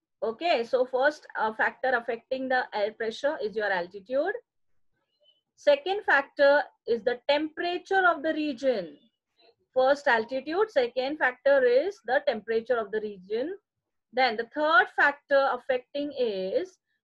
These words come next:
water vapor. The water content in the air means your water vapor. So amount of water vapor in the air is the third factor affecting the air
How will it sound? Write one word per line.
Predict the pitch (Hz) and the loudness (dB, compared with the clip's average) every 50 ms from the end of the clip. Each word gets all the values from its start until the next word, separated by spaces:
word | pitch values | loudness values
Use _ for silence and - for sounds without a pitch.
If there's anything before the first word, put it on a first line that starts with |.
| _ _ | _ _
water | 208 226 240 269 277 - - 370 392 | -2 2 2 2 2 2 0 0 0
vapor. | 381 339 294 285 - 277 269 226 190 151 - - _ _ _ _ _ 190 | 0 -2 -2 -2 -2 0 0 0 0 -2 -4 -8 _ _ _ _ _ -2
The | 240 240 | -2 0
water | 240 233 240 254 240 - - 349 359 - | 0 2 0 0 2 2 2 2 2 0
content | - 302 285 277 277 - 302 311 311 311 - - _ - | -2 -2 -2 -2 -2 -2 -2 -2 -2 -4 -8 -14 _ -4
in | 254 262 262 254 | -4 -4 0 2
the | 247 269 277 277 - _ - | 2 2 2 2 -2 _ -2
air | 254 254 262 247 226 196 175 - - | 0 0 2 2 2 0 0 -2 -4
means | 214 240 262 294 320 320 - | -6 -6 -6 -6 -6 -6 -6
your | 330 302 285 | -4 -2 0
water | 247 226 226 - 262 254 | 0 0 0 0 0 2
vapor. | 254 254 254 247 - 208 175 - - | 2 0 0 0 -2 -4 -6 -6 -6
So | _ - 202 | _ -4 -4
amount | 208 208 214 233 269 277 339 | -4 -2 -4 -4 -4 -2 -4
of | 339 330 | -4 -4
water | 302 240 233 226 - - 247 | -2 -2 -4 -2 -2 -4 -2
vapor | 247 233 220 - - 233 - - | -2 -2 -2 -2 -4 -6 -6 -6
in | 220 208 | -8 -10
the | 202 - - - | -12 -12 -6 -4
air | 190 208 214 220 233 262 277 - _ _ _ _ _ _ | -4 -2 -2 -4 -6 -6 -8 -10 _ _ _ _ _ _
is | - 226 254 240 202 | -2 0 0 0 -2
the | 185 233 226 - | -4 -6 -6 -2
third | 277 269 262 277 277 277 - | 0 2 2 2 2 0 0
factor | 302 254 240 - _ _ - 202 190 180 190 214 - _ _ _ _ | 0 0 0 -2 _ _ -2 0 0 0 -2 -4 -6 _ _ _ _
affecting | 214 226 - - 254 254 - _ 294 269 269 | -10 -8 -4 -4 -4 -4 -4 _ -8 -6 -4
the | 269 - - | -4 -2 -2
air | 202 196 208 | -2 -2 -2